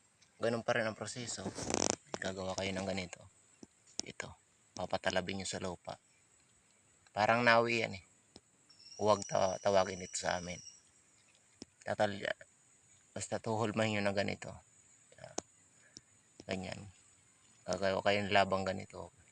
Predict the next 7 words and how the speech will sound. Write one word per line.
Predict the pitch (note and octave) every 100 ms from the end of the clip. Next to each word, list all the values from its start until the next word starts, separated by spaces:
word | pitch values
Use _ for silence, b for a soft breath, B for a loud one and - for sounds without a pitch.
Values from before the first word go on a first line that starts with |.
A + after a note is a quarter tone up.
| -
Lubid | G2 F#2 F#2 F2+ F#2+
na | F2
may | F2+ F#2
ganito. | F#2 F2+ F2 D#2+ - -
Nakatali. | - - E2 - - _ _ _ _ _ _ - _ - - _ - - -
Ganito. | - - - - - - - - - - -
Yan. | -